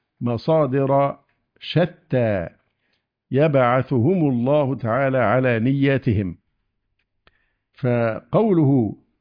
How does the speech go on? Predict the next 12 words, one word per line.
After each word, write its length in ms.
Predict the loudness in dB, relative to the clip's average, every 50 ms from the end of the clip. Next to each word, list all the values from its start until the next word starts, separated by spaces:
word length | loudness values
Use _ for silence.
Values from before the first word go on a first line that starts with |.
| _ _ _ _ _ _ -10
آه، 640 | -8 -6 -4 -4 -4 -4 -4 -4 -6 -6 -6 -6
"يهلكون 760 | -4 -2 -2 0 0 0 0 -2 -2 0 2 2 2 4 2
مهلكا 720 | 2 0 0 0 -2 -2 0 0 0 0 0 -2 -2 -2 -2
واحدا 680 | -2 -2 -4 -4 -2 -2 -2 0 0 0 -2 -4 -8 -16 _ _ _ _ _ _ _ _ -6
ويصدرون 800 | -4 -2 0 -2 -2 -4 -6 -6 -4 -2 0 2 2 2 2 0
مصادر 640 | 0 -2 -4 -4 -2 -2 -2 0 0 -2 -2 -2 -4
شتى"، 520 | -4 -4 -6 -6 -4 -4 -2 -2 -2 -2 -6 _ _ _ _ _ _ _ _ _ -8
المقصود 540 | -4 0 0 0 -2 -2 -2 -2 0 0 0
أن 360 | 0 -2 -2 -2 -2 0 0
مهلك 520 | 0 0 2 2 0 0 -2 -2 -4 -4 -2
هذا 300 | -2 -2 -2 -2 -4 -4
الجيش 680 | -4 -4 -2 -2 -2 -2 -2 -6 -8 -12 -16 _ _